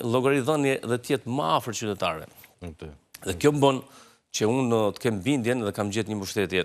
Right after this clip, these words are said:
Speaker 1: të maksimale dhe jam i bindur që unë do të fitoj.
Speaker 2: Kuptoj.
Speaker 1: Po i bindur mbi bazën e punës time që kam bërë,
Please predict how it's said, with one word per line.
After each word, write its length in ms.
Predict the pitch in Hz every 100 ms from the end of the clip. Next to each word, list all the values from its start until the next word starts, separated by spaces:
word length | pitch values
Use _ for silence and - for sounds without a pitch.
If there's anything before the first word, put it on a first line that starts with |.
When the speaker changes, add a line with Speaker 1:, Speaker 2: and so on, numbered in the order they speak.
| - -
Speaker 1:
të 60 | 85
maksimale 680 | 98 123 - 131 131 127 123 127 - - _
dhe 140 | - 107
jam 140 | 107
i 60 | 107
bindur 300 | 90 135 120
që 80 | -
unë 220 | 113 117 92
do 100 | 104
të 80 | -
fitoj. 360 | 98 - 80 69 - _ _ _ _
Speaker 2:
Kuptoj. 260 | 143 - 95
Speaker 1:
Po 60 |
i 40 | 104
bindur 320 | 98 175 160
mbi 140 | 120 110
bazën 540 | 90 147 165 117 104 - - _ -
e 80 | 101 - -
punës 600 | 160 214 143 117 - - - - _ _ _ _
time 240 | - 214 202
që 140 | -
kam 220 | 180 175 160
bërë, 240 | 170 165